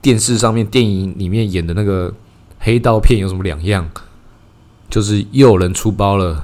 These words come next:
然后大家再继续众人围观。然后台湾也有很多的网红可以来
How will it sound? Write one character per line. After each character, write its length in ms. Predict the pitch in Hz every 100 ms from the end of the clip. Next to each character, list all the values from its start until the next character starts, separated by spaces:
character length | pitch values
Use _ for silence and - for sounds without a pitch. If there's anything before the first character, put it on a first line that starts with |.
| -
然 100 | 82
后 80 | 87
大 140 | 101
家 140 | 95
再 260 | 92 98 90
继 160 | 90 95
续 180 | 95 85
众 320 | - 135 98
人 160 | 90 90
围 180 | 87
观。 380 | 85 95 87 90 - - - - - - - - -
然 100 | 123
后 80 | 143
台 160 | 127
湾 160 | 143 151
也 60 | 147
有 100 | 135
很 160 | 113
多 100 | 127
的 80 | 143
网 280 | 120 107 95
红 180 | 98 107
可 180 | 120
以 80 | 127
来 280 | 110 104 110